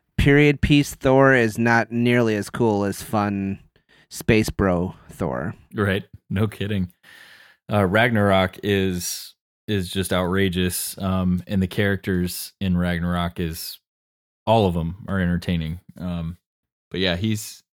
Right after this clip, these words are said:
Speaker 2: Jojo Rabbit was a really good movie. It took me forever to see it 'cause I didn't see it till it hit H B O.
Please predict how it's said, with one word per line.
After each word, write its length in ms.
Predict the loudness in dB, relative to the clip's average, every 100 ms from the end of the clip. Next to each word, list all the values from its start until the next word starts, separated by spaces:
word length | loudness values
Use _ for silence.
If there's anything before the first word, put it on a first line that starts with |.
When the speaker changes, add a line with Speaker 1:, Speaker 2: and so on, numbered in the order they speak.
| _
Speaker 2:
Jojo 440 | -12 -2 0 0 2
Rabbit 240 | 2 0
was 160 | -4 -4
a 40 |
really 220 | -4 -4
good 140 | -6 -6
movie. 300 | -6 -4 -6
It 80 |
took 140 | -6 -2
me 120 | -2
forever 340 | 0 0 2 2
to 80 | -2
see 220 | -2 -2
it 140 | -2
'cause 140 | -4 0
I 80 |
didn't 180 | 0 0
see 120 | 0 -4
it 120 | -2
till 380 | -4 -4 -6 -12 -20 _ -6
it 100 | -2
hit 140 | -2
H 280 | -2 -4 -4
B 160 | -2 0
O. 340 | 0 -2 -6